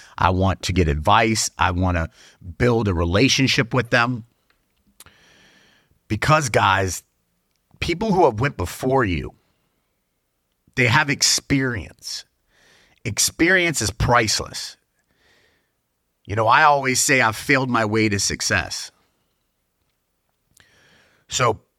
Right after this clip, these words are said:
if I went before you and you wanted to network with me and get advice,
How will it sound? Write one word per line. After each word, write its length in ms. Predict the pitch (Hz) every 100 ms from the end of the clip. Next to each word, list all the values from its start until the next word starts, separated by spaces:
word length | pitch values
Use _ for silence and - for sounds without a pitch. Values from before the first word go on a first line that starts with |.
| _ -
if 160 | 135 127
I 140 | 135
went 300 | 160 135 165
before 440 | 113 - 180 208 202
you 380 | 107 87 95 - _ _ _
and 140 | 113 117
you 120 | 156
wanted 240 | 151 143
to 100 | 113
network 560 | 110 160 - 120 110 104
with 220 | 87 87
me 300 | 80 80 104 117 _ _ _ _ _ _ _ _ _ _ -
and 120 | 117
get 140 | 135 131
advice, 960 | 101 87 131 175 113 110 - - -